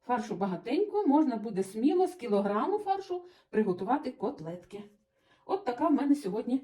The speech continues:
розпаковка. Зараз буду шукати місце в морозильній камері, тому що, чесно кажучи,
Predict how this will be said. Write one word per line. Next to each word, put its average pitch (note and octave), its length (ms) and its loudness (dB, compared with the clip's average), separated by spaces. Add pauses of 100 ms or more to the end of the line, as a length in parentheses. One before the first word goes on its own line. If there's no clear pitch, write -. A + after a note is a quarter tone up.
розпаковка. A#3 800 -2 (800)
Зараз C#4+ 280 2
буду B3+ 360 -2
шукати C#4 580 0 (340)
місце D#4+ 440 0
в - 60 -2
морозильній G4 540 4
камері, A4 480 4 (380)
тому C#4+ 260 6
що, G#4 340 -2 (220)
чесно C4+ 340 -6
кажучи, F4+ 500 -6